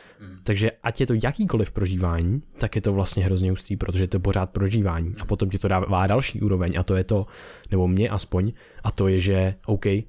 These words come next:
Speaker 2: tak s tím pojďme něco udělat. Takže abych vlastně jako dal zadost tý, tomu životu jako takovýmu, tak já se budu snažit,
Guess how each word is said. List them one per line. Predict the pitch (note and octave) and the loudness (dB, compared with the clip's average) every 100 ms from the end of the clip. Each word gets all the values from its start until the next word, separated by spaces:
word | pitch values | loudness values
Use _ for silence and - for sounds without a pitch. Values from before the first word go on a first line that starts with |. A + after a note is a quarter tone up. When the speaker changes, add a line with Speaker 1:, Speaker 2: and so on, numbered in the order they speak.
| - _ _ _ | -12 _ _ _
Speaker 2:
tak | - - | -6 -4
s | |
tím | - | -2
pojďme | F#2 F#2+ F#2+ | -2 0 0
něco | F#2+ - | -2 0
udělat. | G#2+ G2 D#2 - - - - - - | 0 -2 -4 -12 -20 -20 -20 -12 -4
Takže | G2+ G#2+ - - | 0 0 -2 -2
abych | A#2+ D3+ - | -2 0 -2
vlastně | A#2+ A#2 - C#3+ | 0 0 0 0
jako | C#3 D#3+ D#3 C3 - - _ _ _ _ - _ _ - | 2 2 0 -2 -12 -20 _ _ _ _ -18 _ _ -4
dal | G#2 G#2+ | -2 0
zadost | G#2+ G#2+ E3 G2 - - - - _ _ _ _ - | 2 2 2 0 -4 -8 -14 -18 _ _ _ _ -6
tý, | - G#2 | 0 2
tomu | G#2+ G#2 | 2 0
životu | G2 G#2 F3+ B2+ | 2 2 2 2
jako | G2 - | 0 0
takovýmu, | - F3 D3 F2+ E2 - - - - - | -2 0 2 0 -2 -10 -20 -20 -12 -8
tak | G#2 A2+ | -4 -2
já | G2+ | -2
se | - G#2 | 0 0
budu | G2+ G2+ | 0 0
snažit, | - G#2 F#2+ G2 F#2+ | 0 0 2 0 -2